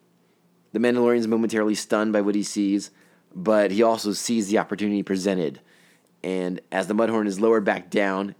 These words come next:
dazed by what just happened to it, the Mandalorian strikes the vibroblade to the side of the head, killing it. And, uh, Baby Yoda instantly passes out from the, from the effort it just exerted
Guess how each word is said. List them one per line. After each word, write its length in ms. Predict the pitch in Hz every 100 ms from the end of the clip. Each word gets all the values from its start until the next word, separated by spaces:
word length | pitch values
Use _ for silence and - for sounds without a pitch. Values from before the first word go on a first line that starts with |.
| 101
dazed 340 | 120 123 127
by 80 | 107
what 160 | 107 104
just 160 | 95
happened 300 | 95 98 98
to 160 | 92 110
it, 300 | 135 73 - _ - - -
the 60 |
Mandalorian 500 | 107 131 127 127 113
strikes 640 | 101 - - 107 107 - -
the 120 | 92
vibroblade 800 | 90 110 107 101 104 92 85 - _ _
to 100 | -
the 80 | 87
side 280 | - 90 95
of 60 |
the 80 | 85
head, 220 | 85 87
killing 300 | - 78 85
it. 240 | 67 - - _ _ _ _ -
And, 220 | 87 87
uh, 280 | 95 95 87 - - _ _ _ _ _ 101
Baby 280 | 127 151
Yoda 380 | 135 143 147 143 - _ _ _ _ _
instantly 340 | 160 160 143 139
passes 380 | 131 113 113 104
out 280 | 98 -
from 200 | - 104
the, 220 | 101 95 92
from 160 | 101
the 120 | 110
effort 260 | 107 110 101
it 60 | 90
just 320 | 98 90 -
exerted 640 | 87 87 92 85 76 73